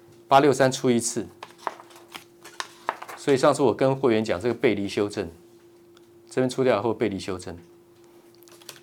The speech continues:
背离修正之后呢，先修正下来了，这边出掉后先背离修正下来，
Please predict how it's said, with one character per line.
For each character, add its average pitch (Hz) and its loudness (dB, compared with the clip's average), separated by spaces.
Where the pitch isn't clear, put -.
背 131 4
离 110 0
修 113 -2
正 117 2
之 110 0
后 104 4
呢， 98 -2
先 110 -2
修 110 0
正 104 -2
下 90 -2
来 80 -8
了， 80 -20
这 127 -4
边 120 0
出 120 0
掉 107 2
后 101 -4
先 101 -6
背 110 0
离 95 -4
修 101 -4
正 98 -6
下 87 -6
来， - -18